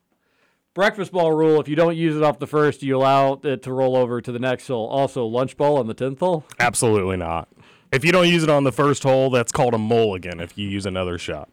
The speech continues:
Speaker 1: If one person used the breakfast ball, then you feel free to use a mulligan whenever you want. They used a mulligan. You're allowed to use a mulligan, just not on the greens.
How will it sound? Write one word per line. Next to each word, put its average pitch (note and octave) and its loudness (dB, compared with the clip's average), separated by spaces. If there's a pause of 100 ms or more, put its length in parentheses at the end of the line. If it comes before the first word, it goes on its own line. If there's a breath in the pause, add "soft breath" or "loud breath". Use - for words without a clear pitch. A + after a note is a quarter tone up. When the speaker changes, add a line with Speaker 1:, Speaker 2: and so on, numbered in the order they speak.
Speaker 1:
If D3 -6 (120)
one F#3 0
person G3+ 2
used F#3+ -4
the D#3+ -10
breakfast G#3 0
ball, A3 2
then D3+ -2
you D#3 -6
feel D#3+ -2
free D#3+ -4
to C3+ -6
use C#3 -6
a B2+ -4
mulligan C3 -2
whenever C#3+ -4
you D3+ -2
want. D3 -2
They E3 -4
used C#3+ -6
a D#3 -6
mulligan. C#3 -2
You're C3+ -2
allowed C#3 0
to C3 -8
use C3+ -6
a B2 -10
mulligan, C3 -2
just A2+ -12
not A#2+ -6
on A#2+ -4
the A#2+ -12
greens. F2 -20